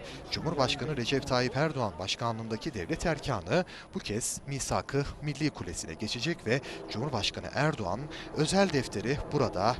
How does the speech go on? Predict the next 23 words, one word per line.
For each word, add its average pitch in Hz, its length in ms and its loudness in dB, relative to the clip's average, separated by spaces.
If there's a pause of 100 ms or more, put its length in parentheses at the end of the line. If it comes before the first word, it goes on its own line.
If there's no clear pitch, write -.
(160)
imzalayacak 120 720 2
ve 131 120 6 (280)
mesajlarını, 165 720 4 (160)
oraya 165 240 4
yazacağı 95 460 2
mesajları 117 640 2 (260)
bir 220 100 6
kez - 300 2
daha 113 300 4 (160)
Türkiye'ye 98 680 -2 (140)
duyuracak. 110 340 0 (520)
Tabii 220 260 6 (160)
Anıtkabir'deki 180 760 2
törenler 143 680 2 (320)
bununla 143 360 2
sınırlı 151 440 2
değil, 160 200 4
daha 98 220 -2
doğrusu 101 280 -4
kutlamalar 92 580 0
bununla 110 280 -4
sınırlı - 440 -4
değil. 151 200 2